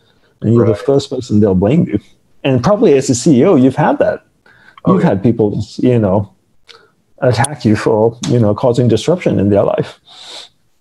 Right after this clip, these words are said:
Speaker 2: Or challenging them in the way that you're talking about, where you,
Speaker 1: Right.
Speaker 2: I, I had a
Speaker 1: Mm-hmm.
Speaker 2: person once, so I, I had, I used to run these forums, and I know you, you know what forum is,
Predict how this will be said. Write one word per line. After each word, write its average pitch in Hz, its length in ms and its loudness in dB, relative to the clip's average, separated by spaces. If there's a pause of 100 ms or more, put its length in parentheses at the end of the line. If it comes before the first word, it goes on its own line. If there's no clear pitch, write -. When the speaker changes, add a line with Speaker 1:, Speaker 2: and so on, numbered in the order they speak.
Speaker 2:
Or 127 140 2
challenging 120 580 2
them 113 160 0
in 110 80 0
the 110 80 4
way 110 200 4
that 110 100 0
you're 107 80 -6
talking 107 360 -4
about, 113 440 0
where 107 260 2 (160)
you, 107 200 0
Speaker 1:
Right. 202 260 0 (300)
Speaker 2:
I, 131 280 2
I 120 160 0
had 135 160 0
a 123 80 0
Speaker 1:
Mm-hmm. - 140 -8
Speaker 2:
person 113 320 -8
once, 110 220 0
so 107 100 2
I, 104 160 0 (100)
I 104 80 2 (240)
had, 107 180 -2 (100)
I 117 100 0
used 123 320 2
to 113 60 2
run 107 220 0
these 104 140 -2
forums, 101 760 0
and 107 80 -4
I 107 40 0
know 107 120 0
you, 104 220 -2
you 107 100 -2
know 98 120 0
what 90 100 -4
forum 104 320 0
is, 95 220 -2